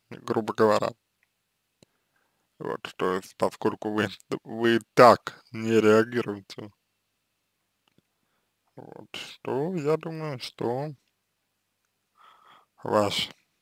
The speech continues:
отец, а, пока вы реагируете на это,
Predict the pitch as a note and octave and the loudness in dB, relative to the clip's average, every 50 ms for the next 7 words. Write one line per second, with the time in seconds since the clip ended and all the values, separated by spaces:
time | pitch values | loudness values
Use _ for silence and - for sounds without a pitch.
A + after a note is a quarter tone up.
0 | _ _ _ _ _ _ _ - A#2+ A#2 G#2 - C3 D3 D3+ - - - - _ | _ _ _ _ _ _ _ -14 -10 -10 -6 -2 0 0 0 0 -6 -20 -20 _
1 | _ _ _ _ _ _ - - - - - _ _ _ _ _ _ _ _ - | _ _ _ _ _ _ -20 -20 -20 -20 -20 _ _ _ _ _ _ _ _ -2
2 | - A2 A2 A2+ A2 A2 A2 G#2+ G#2+ G#2 - - A2 - - A#2+ A2+ A2 G#2 A2 | 2 6 8 10 10 10 10 8 8 6 6 4 4 6 8 8 8 8 8 4
3 | A2+ A2+ A#2 A2+ G#2+ G#2+ A2 A2+ A2 G#2+ G2+ G2 - - E2+ F#2 F#2 F#2 G#2 G#2 | 4 6 8 6 6 6 2 2 2 2 0 -2 -6 -6 -6 -6 -8 -8 -12 -14
4 | G2 F#2+ G#2 G#2 G#2 G#2 G#2+ A2 A2 A2 G#2+ - - - G#2 G2+ G#2 G#2 G#2+ G2 | -14 -12 -8 -2 0 2 4 6 6 4 4 2 0 -2 -2 0 0 -2 -2 -4
5 | F2+ F#2 F2 E2+ | -4 -4 -6 -8